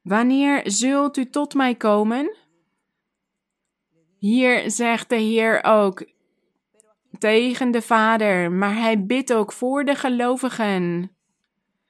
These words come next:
Hij bidt voor zijn kerk, voor zijn gelovigen, zijn volgelingen, voor het overblijfsel.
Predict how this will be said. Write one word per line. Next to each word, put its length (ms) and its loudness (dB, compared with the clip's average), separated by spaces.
Hij 460 -2
bidt 420 -4
voor 380 0
zijn 340 -2
kerk, 560 -2
voor 500 0
zijn 580 -2
gelovigen, 760 0
zijn 220 -2
volgelingen, 1080 -2
voor 280 0
het 240 -4
overblijfsel. 1120 -2